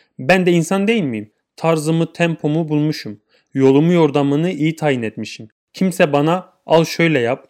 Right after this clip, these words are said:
gel sana şu yolu göstereyim, gel sana şu fırsatı sunayım." demedi. Tam tersi en yakınlarım dahil, en yakın arkadaşlarım da dahil. Hepsi uğraştırmak istediler. Yolu bozmak, önü kesmek, arkadan geriye çekmek, sağa sola yatırmak istediler.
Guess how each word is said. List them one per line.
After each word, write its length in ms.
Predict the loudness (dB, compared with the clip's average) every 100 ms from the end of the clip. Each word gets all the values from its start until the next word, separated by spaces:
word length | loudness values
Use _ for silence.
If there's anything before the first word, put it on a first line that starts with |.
| -2
gel 180 | 0 2
sana 240 | 2 0
şu 160 | 0 0
yolu 220 | 0 2
göstereyim, 600 | 2 2 -4 -4 -6 -10 _
gel 140 | 2 2
sana 260 | 2 -2
şu 140 | -2 -6
fırsatı 440 | -6 -8 -10 -10
sunayım." 520 | -8 -4 -4 -4 -4
demedi. 460 | -2 0 -2 -8 -16 _ _ _ _ 0
Tam 220 | 0 0
tersi 580 | -2 -2 -2 -4 -4 _
en 180 | -2 2
yakınlarım 640 | 2 0 0 0 0 0
dahil, 380 | -2 -2 -6 -8 -10 _ -2
en 220 | 0 4
yakın 240 | 2 2
arkadaşlarım 720 | 0 0 0 0 0 0 0 0
da 160 | 0
dahil. 320 | -2 -2 -4 -10 _ _ 0
Hepsi 240 | 0 0
uğraştırmak 680 | 0 2 2 0 0 0 -2
istediler. 560 | -6 -6 -4 -6 -8 _ _ _ 0
Yolu 320 | 2 4 4
bozmak, 460 | 4 4 0 -4 -6
önü 240 | -4 -2 -2
kesmek, 520 | -2 -4 -2 -4 -4 -4
arkadan 460 | -2 0 0 0
geriye 280 | 0 0 -2
çekmek, 480 | -2 -4 -4 -6 -6
sağa 260 | -4 -4
sola 240 | -2 -2 -2
yatırmak 440 | -2 -4 -6 -6
istediler. 460 | -8 -10 -8 -8